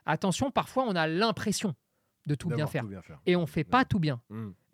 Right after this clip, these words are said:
Speaker 1: Alors, personne fait tout bien, hein, d'ailleurs, hein,
Speaker 2: Oui, oui,
Speaker 1: pour
Speaker 2: non, mais
Speaker 1: être,
Speaker 2: c'est clair, ouais,
Speaker 1: pour
Speaker 2: ouais,
Speaker 1: être
Speaker 2: bien sûr, bien
Speaker 1: tranquille,
Speaker 2: sûr,
Speaker 1: hein.
Speaker 2: mille fois, ouais.
Speaker 1: Mais c'est vrai que, à des fois, on se dit, « Ouais, j'ai tout fait nickel. » Bah non. Non, parce que tu sais quoi, tu l'as pas sorti quand il est arrivé.
Speaker 2: Ouais.
Speaker 1: T'as attendu les trois mois.
Speaker 2: Ouais, ouais.
Speaker 1: Ah ouais, c'est vrai. Bah ouais,
Speaker 2: Ah,
Speaker 1: bah c'est fini.
Speaker 2: c'est dedans.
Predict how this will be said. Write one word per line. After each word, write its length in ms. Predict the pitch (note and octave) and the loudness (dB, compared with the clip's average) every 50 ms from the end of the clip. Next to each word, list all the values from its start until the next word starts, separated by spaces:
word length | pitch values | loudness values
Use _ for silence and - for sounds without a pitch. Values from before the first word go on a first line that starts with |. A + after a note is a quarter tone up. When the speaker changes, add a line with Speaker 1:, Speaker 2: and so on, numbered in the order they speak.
| E3+ | -2
Speaker 1:
Alors, 240 | - F#3 D#3 B2+ - | 0 2 2 2 0
personne 320 | - B3+ - - A3 E3 | -2 -2 0 0 -2 -2
fait 100 | - - | -2 -4
tout 120 | - - D3+ | -4 -4 -4
bien, 160 | C3 B2+ B2 | -4 -4 -4
hein, 120 | C3+ D3 | -4 -4
d'ailleurs, 280 | C3+ C3 C3 B2+ A#2+ B2 | -4 -4 -4 -6 -6 -4
hein, 60 | D3 D3+ | 0 2
Speaker 2:
Oui, 60 | E3+ G#3 | 4 4
oui, 140 | G#3+ G3+ F3 | 6 6 6
Speaker 1:
pour 60 | D#3 | 6
Speaker 2:
non, 40 | C#3 | 6
mais 60 | D3+ | 6
Speaker 1:
être, 60 | D#3+ - | 4 2
Speaker 2:
c'est 80 | D3+ | 0
clair, 180 | - G#3 F#3+ E3+ | 2 2 2 4
ouais, 60 | E3+ | 4
Speaker 1:
pour 140 | F#3+ G3 F#3 | 4 4 4
Speaker 2:
ouais, 60 | E3 | 4
Speaker 1:
être 80 | - D#3+ | 4 4
Speaker 2:
bien 100 | E3 C#3+ | 4 2
sûr, 60 | C3+ D#3+ | 2 2
bien 80 | D#3+ F#3 | 2 2
Speaker 1:
tranquille, 140 | G#3+ A#3+ G3+ | 2 2 2
Speaker 2:
sûr, 80 | F3 E3+ | 2 0
Speaker 1:
hein. 100 | F3 D2+ E2+ | -2 -4 -8
Speaker 2:
mille 120 | A2+ B2 | -8 -8
fois, 160 | - B2+ G2 D2+ | -6 -8 -10 -10
ouais. 60 | D2+ - - - | -12 -12 -2 2
Speaker 1:
Mais 200 | E3+ G#3 C4+ B3 | 4 6 6 6
c'est 140 | - B3 F#3+ | 4 4 4
vrai 220 | E3 F#3 A3+ C4 | 4 4 4 4
que, 260 | - - A3+ B3 C#4 - _ _ _ _ _ _ _ | 6 6 6 6 6 2 _ _ _ _ _ _ _
à 140 | - D3 D#3+ | -4 -2 0
des 120 | D3 E3+ D#3 | 0 0 -2
fois, 280 | - G3+ G#3 A#3+ C4+ A3 | 0 0 0 2 2 0
on 60 | E3+ | -2
se 120 | - - F3 | -2 -2 -2
dit, « 140 | D3 D#3+ F3 | 0 0 2
Ouais, 120 | F#3+ G3 - | 2 0 0
j'ai 100 | D#3 - | -2 -2
tout 200 | - A3 B3+ G#3 | -2 -2 -2 -2
fait 120 | - G#3+ | -2 -2
nickel. » 400 | F#3 F3+ - - F#3+ B3+ B3 B2 - _ _ _ _ _ _ - | -2 -2 -2 -2 -2 -2 -2 -4 -8 _ _ _ _ _ _ -2
Bah 160 | D3 D#3 D#3+ | 0 2 2
non. 180 | F3+ G3+ G3 - - _ _ _ _ _ _ _ _ - | 0 -2 -6 -10 -16 _ _ _ _ _ _ _ _ -2
Non, 180 | D#3+ F3 A3 A3+ | 0 0 0 0
parce 160 | - D#3+ - | 0 -4 -2
que 80 | - E3 | -2 -4
tu 80 | D3 - | -4 -2
sais 100 | - D#3+ | -4 -6
quoi, 160 | - G#3+ A3 | -4 -4 -4
tu 140 | - - F3 | -4 -4 -4
l'as 100 | D3 C#3+ | -4 -2
pas 120 | - A3+ | -2 -4
sorti 280 | - - G3 - - G3 | -6 -8 -10 -10 -10 -6
quand 200 | - F3+ E3 - | -6 -4 -4 -2
il 80 | D#3 D3+ | -2 -2
est 20 | |
arrivé. 300 | D3 D3 D3+ C#3 D3+ D#3 - - | 0 0 -2 -2 -4 -6 -6 -8
Speaker 2:
Ouais. 180 | A#2+ A2+ G#2+ F#2+ | -8 -8 -2 2
Speaker 1:
T'as 80 | - D#3+ | 4 4
attendu 280 | D3 - D3+ C#3+ E3 | 4 4 2 0 2
les 80 | F3 A3 | 0 0
trois 180 | - - G3+ | 2 2 2
mois. 160 | F#3 F3 E3 E3 | 4 4 2 0
Speaker 2:
Ouais, 160 | G#2 G2 - F#2 | -2 -6 -10 -12
ouais. 200 | F#2 F2+ F2 - _ _ _ _ _ | -14 -14 -14 -16 _ _ _ _ _
Speaker 1:
Ah 220 | D#3 E3+ F3+ G3 F#3 | 2 4 4 4 4
ouais, 180 | E3 E3 E3+ | 4 2 2
c'est 140 | - - G3+ | 0 -2 -2
vrai. 240 | D#3 D3 D3 E3+ - - | -2 -2 -4 -6 -8 -6
Bah 180 | F#3+ D3+ D3 C3+ | -4 -2 -2 0
ouais, 100 | C#3 - | -2 -4
Speaker 2:
Ah, 80 | A#2 A#2 | -4 -4
Speaker 1:
bah 60 | - | -4
c'est 100 | D#3 - | -4 -4
fini. 200 | D3+ E3+ D#3 F3+ | -4 -4 -4 -4
Speaker 2:
c'est 120 | - A2 F#2+ | -6 -8 -8
dedans. 260 | F#2+ F#2+ E2+ D2+ - | -8 -10 -10 -12 -16